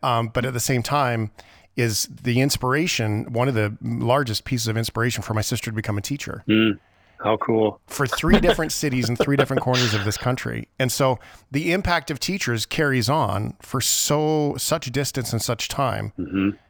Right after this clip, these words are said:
Speaker 1: that it, it, it is quite magical. So please, uh, just do me a favor and receive the fact that your impact, uh, is yet to be discovered, frankly. And
Speaker 2: Thank
Speaker 1: that's cool.
Speaker 2: Thank you.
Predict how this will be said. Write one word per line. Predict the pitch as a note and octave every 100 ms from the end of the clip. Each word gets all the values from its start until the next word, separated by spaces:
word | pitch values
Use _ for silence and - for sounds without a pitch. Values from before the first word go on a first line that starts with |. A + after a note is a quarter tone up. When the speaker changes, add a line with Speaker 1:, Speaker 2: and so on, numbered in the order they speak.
| _
Speaker 1:
that | - A2+
it, | -
it, | B2+ A#2+
it | A#2+ C3
is | C3
quite | - -
magical. | A2 G#2+ G2+ - G#2+
So | - A2 G#2+ - _ _ -
please, | D#3+ D#3 A2+ - - -
uh, |
just | A#2 B2 - - _ - - A#2
do | C#3
me | C3
a | A2
favor | C#3 B2 G#2+
and | A#2 A#2 B2+
receive | B2 A#2 - D3 B2
the | A#2+
fact | A#2+ G#2+ -
that | G#2 - - - -
your | A2 B2+
impact, | C#3 D3 A#2+ G#2+ - - A#2
uh, | G#2+ A2 - - - - _ _
is | A#2+ G2+
yet | B2 D3
to | A2
be |
discovered, | G#2 - A2+ G2 G2
frankly. | - A2+ A2 - _ _ _ _ - -
And |
Speaker 2:
Thank | B2
Speaker 1:
that's | A#2+ -
cool. | C3 - - - _ -
Speaker 2:
Thank | F3 E3
you. | A#2+ G#2+